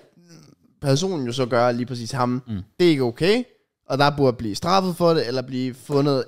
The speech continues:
Speaker 1: et eller andet for det. Det skal i hvert fald vises, at det er ikke okay, og det er langt over grænsen. Og så kommer alle de her andre måder at se det på. "Om hvad så med os mænd? Vi har det også hårdt, og,
Speaker 2: Ja,
Speaker 1: øh,
Speaker 2: det
Speaker 1: vi bare synes, øh, vi gerne vise, at alle mænd er, er, er dårlige og alt muligt."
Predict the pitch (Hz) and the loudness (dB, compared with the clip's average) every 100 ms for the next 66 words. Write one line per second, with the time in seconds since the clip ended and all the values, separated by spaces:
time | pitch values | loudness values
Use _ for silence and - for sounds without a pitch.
0 | - 143 127 110 113 113 147 190 180 156 | -4 -4 -2 -2 -4 -2 -2 2 2 0
1 | 147 160 151 143 - 127 143 135 135 131 | -4 -4 -4 -6 -8 -6 -2 0 0 -2
2 | 131 131 131 117 104 117 127 117 117 123 | -4 -2 0 0 0 0 2 4 4 2
3 | 131 113 104 120 110 - 110 113 127 101 | 2 -4 -6 -2 -2 -4 -6 -6 -8 -12
4 | - _ - 170 226 220 160 170 165 170 | -14 _ -4 0 2 2 2 -2 -4 -2
5 | 175 139 113 - _ _ _ _ 139 170 | 0 2 0 -4 _ _ _ _ -4 -2
6 | 185 202 156 147 151 - 143 127 131 127 | 2 2 2 2 2 0 -4 -2 -4 -4
7 | - - 175 220 226 208 156 208 - 139 | -12 -14 -6 -6 -4 -2 0 -2 -4 -4
8 | 208 226 - 180 226 160 113 175 233 - | -2 -2 -6 -2 0 0 -2 -4 -4 -4
9 | 190 208 190 160 147 147 - - 110 98 | -2 0 0 2 4 2 -2 -12 -12 -8
10 | 156 151 151 165 196 185 202 214 240 202 | -6 -4 -4 0 0 2 0 0 -2 -4
11 | 160 156 180 202 226 214 226 208 147 185 | -6 -4 -2 0 0 0 -2 0 0 0
12 | 226 214 202 160 147 - 120 95 113 117 | 0 0 0 0 0 -2 -6 -6 -4 -4
13 | 147 208 269 262 214 185 196 196 214 202 | 2 2 4 2 0 0 -2 -2 -2 -2